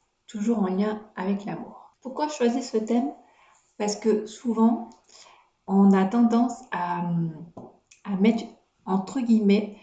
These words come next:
une pression sur l'autre. Enfin, quand je dis pression, des attentes sur, euh, notre conjoint, notre conjointe,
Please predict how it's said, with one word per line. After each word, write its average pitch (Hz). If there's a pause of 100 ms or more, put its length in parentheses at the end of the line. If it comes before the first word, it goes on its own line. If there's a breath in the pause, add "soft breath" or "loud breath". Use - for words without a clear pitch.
(300 loud breath)
une 190
pression 240
sur 190
l'autre. 196 (140)
Enfin, -
quand 196
je 190
dis 220
pression, -
des 190
attentes 226
sur, -
euh, 180
notre 170
conjoint, 190
notre 170
conjointe, 196